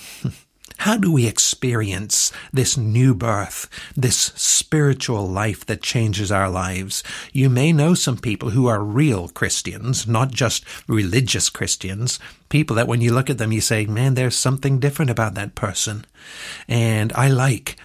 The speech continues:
what's different about them." Well, what you're seeing is the difference that God makes in someone's life. But how do you move into that kind of life?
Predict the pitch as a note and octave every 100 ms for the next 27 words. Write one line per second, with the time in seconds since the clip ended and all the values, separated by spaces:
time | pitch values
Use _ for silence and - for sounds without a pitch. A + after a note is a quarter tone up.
0 | - F#2+ - A2+ G2+ G#2 F2+ F#2 F2+ -
1 | F#2+ F2 F#2+ - _ - - - D3+ C3
2 | B2+ C#3 - B2+ C#3 C#3+ B2 - F3+ A2
3 | G2 G2 G2+ A#2+ A2+ A2+ A#2+ - A#2 A#2+
4 | - A2 G#2+ F#2+ F2 - - G2+ - F#2+
5 | F2 E2+ - C2+ B1 - - _ _ _
6 | - A#2 - - E3+ F#3 F3 E3 C3+ B2
7 | C#3 F3+ D3+ A#2+ D#3 G3 F#3+ - F2 -
8 | - - - _ G2+ G2+ - F#2+ F2 F2
9 | F2+ - - -